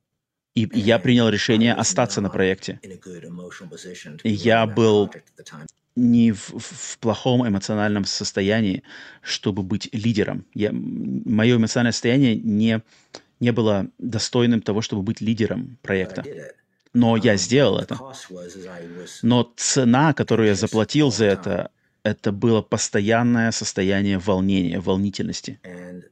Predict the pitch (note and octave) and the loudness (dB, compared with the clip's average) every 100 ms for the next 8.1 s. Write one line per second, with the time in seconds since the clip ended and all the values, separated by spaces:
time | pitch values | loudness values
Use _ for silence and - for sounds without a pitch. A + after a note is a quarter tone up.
0 | _ G2+ A2+ A2 - G2 F#2+ F2+ E2+ E2+ | _ -20 -18 -20 -18 -18 -16 -14 -14 -16
1 | - E2 E2 - _ _ A2+ - A2+ - | -16 -16 -16 -20 _ _ 0 4 4 4
2 | A#2+ A2+ A#2 _ _ _ _ _ _ _ | 2 2 -2 _ _ _ _ _ _ _
3 | _ _ A#2 G2+ G2+ A2+ A2+ G#2 F#2+ F#2+ | _ _ -4 0 2 4 2 2 0 -4
4 | _ _ _ _ _ _ A2 A2+ - _ | _ _ _ _ _ _ -20 -18 -20 _
5 | _ _ G2+ F#2+ A#2 A2+ - G2+ G#2 F#2+ | _ _ _ -20 -20 -20 -18 -16 -14 -14
6 | F2+ E2+ F#2 - _ _ _ _ G2 G2+ | -14 -14 -16 -18 _ _ _ _ -20 -20
7 | - - G2+ A2 G2+ E2+ A2 B2+ B2 - | -18 -18 -16 -16 -16 -16 -16 -18 -20 -20
8 | - | -20